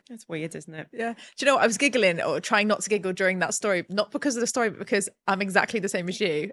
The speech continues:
Speaker 2: And Cedric, my boyfriend, is
Speaker 1: <laughs>
Speaker 2: exactly the same as Chris.
Speaker 1: Isn't that why we work well together,
Speaker 2: It is,
Speaker 1: though?
Speaker 2: isn't it, Tony?
Speaker 1: I
Speaker 2: Yeah.
Speaker 1: drag him along. He reins me in when I think I can do things that are literally impossible. He'll give me the support, but he's like,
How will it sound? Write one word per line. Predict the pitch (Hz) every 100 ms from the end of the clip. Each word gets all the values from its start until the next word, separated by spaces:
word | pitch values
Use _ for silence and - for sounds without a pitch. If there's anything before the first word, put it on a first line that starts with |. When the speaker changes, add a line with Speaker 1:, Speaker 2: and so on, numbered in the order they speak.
| -
Speaker 2:
And | 196
Cedric, | 202 196 -
my | 175
boyfriend, | 185 185 330 - 175
is | 180 269
Speaker 1:
<laughs> | 185
Speaker 2:
exactly | 220 196 208 - 254
the | 220
same | 226 208 208
as | -
Chris. | - 240 359 - - -
Speaker 1:
Isn't | 196 190
that | 185 160
why | 160
we | 160
work | 156 151 -
well | 147
together, | - - -
Speaker 2:
It | 226
is, | 220 151
Speaker 1:
though? | -
Speaker 2:
isn't | 233 226 202
it, | -
Tony? | 233 185
Speaker 1:
I | 190 196
Speaker 2:
Yeah. |
Speaker 1:
drag | 190 202 196
him | 190 185 185
along. | 165 151 151 156 151 _ _
He | - 180 175 180 -
reins | 190 190 202 202 190 214
me | 185
in | 165 165
when | 160
I | 160
think | 165 165
I | 160
can | 175 170
do | 156
things | 160 156 156 151
that | 151
are | 165 156
literally | 160 170 180 180 180 165
impossible. | 165 160 151 - - 151 104 - _ _ _ _ -
He'll | 185
give | 185 175
me | 165
the | 170
support, | - 180 165 147 156 -
but | 165
he's | 170 160
like, | 156 -